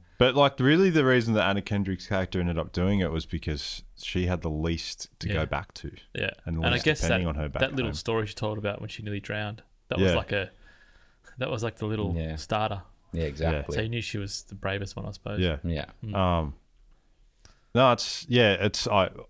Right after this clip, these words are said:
Speaker 1: t-, me personally, I could never, ever be responsible for the taking of someone's life.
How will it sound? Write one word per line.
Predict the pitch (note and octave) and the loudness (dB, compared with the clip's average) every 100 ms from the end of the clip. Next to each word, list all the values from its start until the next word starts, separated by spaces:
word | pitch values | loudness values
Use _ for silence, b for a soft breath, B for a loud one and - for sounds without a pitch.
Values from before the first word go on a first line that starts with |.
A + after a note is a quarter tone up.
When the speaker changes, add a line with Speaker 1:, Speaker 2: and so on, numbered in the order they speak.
| - - | -18 -12
Speaker 1:
t-, | A#2+ | -2
me | A2+ C3+ | 4 4
personally, | - G#2 G#2+ - A#2 D3+ | 4 4 2 2 2 2
I | G2 | 4
could | F#2+ G2 | 4 2
never, | F2 F2+ F#2 | 2 4 4
ever | F2 F#2 F2 E2 | 4 2 2 2
be | E2+ | 2
responsible | D#2+ - E2 D#2 D2 D2+ | -2 -2 -4 -2 -4 -4
for | C#2+ - D2+ - _ _ - - _ _ _ _ - | -4 -4 -4 -6 _ _ -20 -20 _ _ _ _ -4
the | E2+ D2+ - | -2 -2 -4
taking | - D2+ C#2+ D2 | -6 -4 -2 -4
of | C#2+ | -4
someone's | - D2 - - | -6 -6 -8 -6
life. | - - | -6 -6